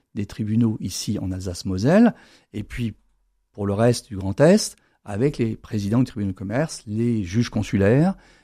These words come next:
mais aussi les administrateurs judiciaires. Donc ces gens-là, bah, ils, ils ont connaissance évidemment qu'il y a une difficulté, et ils sont tout à fait capables de, de dire à, à la personne qu'ils accompagnent,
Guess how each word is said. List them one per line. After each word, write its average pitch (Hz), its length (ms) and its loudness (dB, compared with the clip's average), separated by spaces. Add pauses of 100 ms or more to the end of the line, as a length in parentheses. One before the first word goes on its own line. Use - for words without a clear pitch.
(120)
mais 135 180 8
aussi 139 320 4
les 135 180 -2
administrateurs 110 520 -2
judiciaires. 104 480 -6
Donc 95 240 -10 (260)
ces - 180 -2
gens-là, 151 600 6 (800)
bah, 113 120 2
ils, 127 120 -2 (220)
ils 127 180 2
ont 160 60 4
connaissance 156 580 2
évidemment 104 420 -6
qu'il - 200 -14
y - 20 -8
a 92 40 -6
une 101 80 -8
difficulté, 113 560 -10 (640)
et - 180 -4
ils 135 80 -4
sont - 180 -4
tout - 180 -8
à 143 80 0
fait 127 160 -6
capables 151 640 0 (320)
de, 113 520 0
de 101 120 -10
dire 123 260 0
à, 104 220 -8 (160)
à - 80 -8
la 104 80 -2
personne 123 320 -4
qu'ils 107 180 -10
accompagnent, 120 600 0